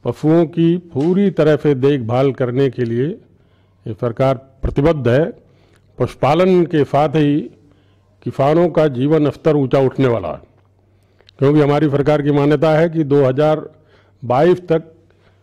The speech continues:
आज जो किसान के हाथ में धन है, पैसा है, वो दुगुना होना चाहिए। और दुगुना करने के लिए यही सब माध्यम है। उसमें मत्स्य पालन भी है,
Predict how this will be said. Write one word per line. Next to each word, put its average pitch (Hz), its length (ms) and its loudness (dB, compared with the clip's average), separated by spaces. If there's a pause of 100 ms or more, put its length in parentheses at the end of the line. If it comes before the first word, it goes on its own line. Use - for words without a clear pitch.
(140)
आज 160 300 0
जो 170 180 2
किसान 160 680 2 (1080)
के 139 100 2
हाथ 135 340 0
में 139 220 2
धन 135 240 0
है, 131 220 0
पैसा 131 460 -2
है, 123 220 -4 (580)
वो 156 80 -2
दुगुना 165 360 2
होना 110 300 -2
चाहिए। 80 340 -12 (1400)
और 123 100 0
दुगुना 151 400 4
करने 185 360 2
के 180 120 0
लिए 190 240 4
यही 175 200 2
सब 180 140 -2
माध्यम 139 500 0
है। - 220 -14 (1080)
उसमें 143 600 2 (120)
मत्स्य 143 260 -2
पालन 143 440 2
भी 120 120 2
है, 123 280 2